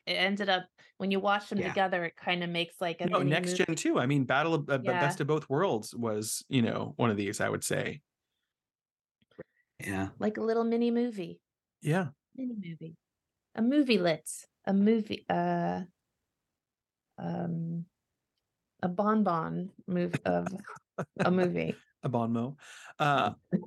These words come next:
Speaker 3: I, I
Speaker 1: <laughs>
Speaker 3: will say, I really, I think, I think, I think they stuck the landing on, with this episode. I thought it was really good, and I thought
Speaker 1: Mm.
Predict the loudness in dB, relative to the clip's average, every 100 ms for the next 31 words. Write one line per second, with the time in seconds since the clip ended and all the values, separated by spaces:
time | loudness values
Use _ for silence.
0 | 0 2 2 2 0 0 0 0 0 0
1 | 2 0 0 -4 -2 -4 -4 -8 -4 -4
2 | -4 -4 -2 0 0 2 2 2 2 0
3 | -2 0 2 2 0 -2 -4 -4 -2 0
4 | 2 2 2 -2 -2 0 0 0 -2 -2
5 | -4 -4 -4 -2 0 2 2 2 0